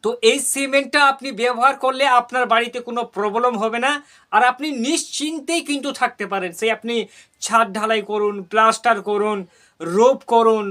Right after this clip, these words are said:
রাপ ঢালাই করুন, কলম করুন, বিম করুন, যেই কোনো কাজ করুন বাড়িতে, আপনি আলট্রাটেক সুপার সিমেন্টটা ব্যবহার করতে পারেন।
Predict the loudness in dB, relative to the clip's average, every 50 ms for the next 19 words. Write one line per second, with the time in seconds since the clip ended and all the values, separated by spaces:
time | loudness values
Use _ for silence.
0 | -8 -10 -14 -12 -6 2 4 6 6 4 2 -2 -12 -6 -4 -2 0 0 -2 -2
1 | -6 -6 -4 -4 -4 -4 -6 -4 -2 0 2 2 2 0 0 -4 -4 -4 -4 -4
2 | -4 -6 -8 -4 -4 -4 -4 -4 -8 -6 -4 -4 -4 -4 -4 -8 -10 -8 -6 -4
3 | -2 -2 -2 -4 -4 -4 -2 0 0 2 2 2 2 2 0 -2 -8 -8 -8 -6
4 | -6 0 0 2 2 2 0 0 2 2 2 0 -2 -14 -20 -12 -2 0 0 0
5 | 0 -2 -10 -8 -2 0 2 2 2 0 -4 -4 -4 -4 -4 -8 -10 -10 -14 -12
6 | -10 -10 -6 0 0 0 0 0 -8 -10 -10 -8 -6 -6 -6 -6 0 0 0 0
7 | 2 0 -4 -2 -2 -4 -4 -4 -8 -12 -10 -10 -4 0 0 0 0 0 -4